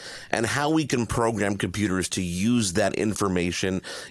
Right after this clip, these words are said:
in ways that we just can't process as quickly, or we can't necessarily make the comparisons of such.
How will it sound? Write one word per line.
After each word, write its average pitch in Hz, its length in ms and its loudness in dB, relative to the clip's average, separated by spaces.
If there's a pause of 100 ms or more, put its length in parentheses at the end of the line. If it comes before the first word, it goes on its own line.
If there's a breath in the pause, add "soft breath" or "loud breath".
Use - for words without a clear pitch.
in 117 220 2
ways 123 400 2
that 110 240 2
we 120 200 2
just 131 220 0
can't 95 240 -2
process 85 540 0
as 85 120 0
quickly, 85 440 -2 (260 loud breath)
or 113 140 2
we 113 180 2
can't 117 260 -2
necessarily 98 500 0
make 95 200 0
the - 100 -4
comparisons 82 720 -2
of 76 120 -4
such. - 360 -4